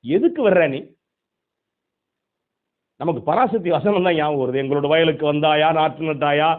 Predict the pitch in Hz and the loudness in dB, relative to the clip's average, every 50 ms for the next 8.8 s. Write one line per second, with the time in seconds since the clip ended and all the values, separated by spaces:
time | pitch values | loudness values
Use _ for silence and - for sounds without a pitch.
0 | - - - _ _ - 185 196 190 180 160 175 165 160 - 170 156 165 180 190 | -4 -12 -20 _ _ 0 2 4 4 6 4 4 2 2 0 -2 0 2 2 4
1 | 185 180 175 160 151 156 156 170 165 156 156 - 147 151 151 147 143 139 160 170 | 4 4 2 2 2 2 2 2 2 0 -2 -4 -2 0 2 2 2 4 4 2
2 | 165 139 156 165 156 143 135 131 135 143 - 247 254 202 165 147 131 123 117 113 | 2 0 -2 -2 -2 -2 0 0 0 -2 -2 -2 0 0 0 -2 -4 -6 -8 -8
3 | 131 156 170 - - _ _ _ - - - 269 302 330 311 302 302 311 254 233 | -10 -10 -12 -12 -16 _ _ _ -12 -4 -2 0 2 2 2 2 2 2 2 2
4 | 240 240 226 202 160 170 139 135 120 - 95 95 151 208 208 233 311 330 233 220 | 4 4 4 2 2 0 -2 -4 -4 -4 -8 -8 -6 -6 -4 -4 -4 -4 -4 -6
5 | 180 147 127 131 147 190 226 233 - - _ _ _ - 143 202 233 - - 349 | -6 -4 -4 -2 -2 -2 -2 -4 -8 -14 _ _ _ -6 -4 -2 -2 -2 -2 0
6 | 349 330 320 202 262 240 247 240 262 180 - 190 214 254 285 277 254 233 208 196 | 0 0 0 2 0 0 2 0 -2 -2 -2 -2 0 2 2 0 0 0 -2 -2
7 | 208 240 247 196 202 262 302 254 311 240 180 214 190 180 160 165 196 190 220 202 | -2 -2 0 2 2 2 2 2 0 -4 -2 0 2 2 2 2 0 0 0 0
8 | 185 170 160 170 175 175 196 254 302 214 247 196 143 117 - 90 | 2 2 2 0 -2 -6 -8 -10 -12 -10 -10 -10 -10 -8 -10 -12